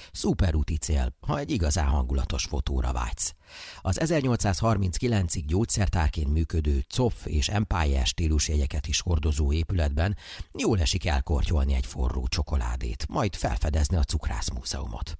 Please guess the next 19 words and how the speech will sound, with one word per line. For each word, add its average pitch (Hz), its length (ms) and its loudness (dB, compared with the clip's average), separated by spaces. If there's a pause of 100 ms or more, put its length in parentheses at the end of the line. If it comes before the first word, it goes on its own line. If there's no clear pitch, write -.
(840)
Már 98 160 0
csak 95 160 -2
a 82 80 -2
hulló 143 400 4
levelek 120 420 2
és 110 140 0
az 95 160 0
őszi 92 360 2
erdő 90 360 2
miatt 90 300 0
is 82 140 -2
érdemes 113 500 2
egy 101 120 0
kiadó 80 420 2
sétát 80 540 2
tenni 107 300 2
a 90 80 6
Budakeszi 87 580 2
Vadasparkban. 92 880 2